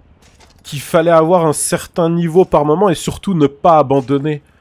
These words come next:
Euh, en vrai, c'est surtout ça, c'est ne pas abandonner. Euh, par exemple, ici, là, voilà, ce truc-là,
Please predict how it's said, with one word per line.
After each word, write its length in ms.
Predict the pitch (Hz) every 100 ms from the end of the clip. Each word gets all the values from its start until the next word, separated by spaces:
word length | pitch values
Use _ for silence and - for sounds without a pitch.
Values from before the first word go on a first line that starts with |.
| _ _ _ -
Euh, 300 | 101 107 110 -
en 140 | 131
vrai, 160 | 127 180
c'est 140 | -
surtout 320 | - - 147
ça, 100 | 151
c'est 180 | 165 139
ne 100 | 127
pas 200 | - 139
abandonner. 480 | 131 123 127 139 139 _ _ _ _ _ _ _ _ _
Euh, 120 | 107 107
par 180 | 143
exemple, 280 | 139 165 208 -
ici, 420 | 135 - - 175
là, 160 | 147
voilà, 240 | 156 113 143
ce 160 | -
truc-là, 540 | 113 - - 120 139